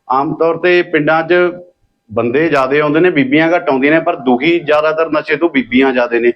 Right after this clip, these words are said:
ਕਿਉਂਕਿ ਘਰ ਵਾਲਾ ਦਾਰੂ ਪੀਂਦਾ ਹੁੰਦਾ, ਜਵਾਕ ਚਿੱਟਾ ਲਾਉਂਦਾ ਹੁੰਦਾ, ਪਰੇਸ਼ਾਨੀ ਬੀਬੀਆਂ ਨੂੰ ਜ਼ਿਆਦੇ ਹੈ ਇਹ ਚੀਜ਼ ਦੀ। ਇਸ ਲਈ ਵਧੀਆ ਲੱਗਿਆ ਵੀ ਤੁਸੀਂ ਪਹੁੰਚੇ ਜ਼ਰੂਰ ਇਹ ਮੀਟਿੰਗ ਵਿੱਚ, ਕਿਉਂਕਿ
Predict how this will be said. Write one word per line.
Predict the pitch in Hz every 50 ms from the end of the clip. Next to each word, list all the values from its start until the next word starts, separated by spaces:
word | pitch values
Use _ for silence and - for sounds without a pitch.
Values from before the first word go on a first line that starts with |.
| _ _ _ _ _ _ _
ਕਿਉਂਕਿ | 135 131 156 175
ਘਰ | 170 - 175 165
ਵਾਲਾ | 151 147 151 160
ਦਾਰੂ | 160 - 123 123 127 135 139 131
ਪੀਂਦਾ | 131 139 123 131 131 131
ਹੁੰਦਾ, | 131 127 131 131 131 135 131 - - _ _ _ _ _ -
ਜਵਾਕ | 123 123 123 131 143 135 139 -
ਚਿੱਟਾ | 139 123 - 151 139 135
ਲਾਉਂਦਾ | 135 135 135 131 135 135
ਹੁੰਦਾ, | 131 127 123 135 135 135
ਪਰੇਸ਼ਾਨੀ | 131 - - - - - 143 139 139 143 156 160 165 165
ਬੀਬੀਆਂ | 160 135 143 151 123 139 156 160 165
ਨੂੰ | 170 170
ਜ਼ਿਆਦੇ | 160 127 117 110 110 113
ਹੈ | 113 120
ਇਹ | 117
ਚੀਜ਼ | 131 131 117 113 110
ਦੀ। | 104 101 104 - _ _ _ _ _ _ _ _
ਇਸ | 139 135 - 165
ਲਈ | 175 190 196 196 175 - - - _ _ _ - _ _ _ _ _ _ 104
ਵਧੀਆ | 110 131 135 180 202 208 202
ਲੱਗਿਆ | 190 170 156 180 180
ਵੀ | 180 175 180
ਤੁਸੀਂ | - 180 156 151 175 175
ਪਹੁੰਚੇ | 160 170 170 165 156 175 196 190 185 180 180 - _ _ _ 120
ਜ਼ਰੂਰ | 120 143 143 160 156 151 147
ਇਹ | 156 170 170
ਮੀਟਿੰਗ | 165 170 165 165 165 170
ਵਿੱਚ, | 165 165 160 165
ਕਿਉਂਕਿ | 160 175 170 170 190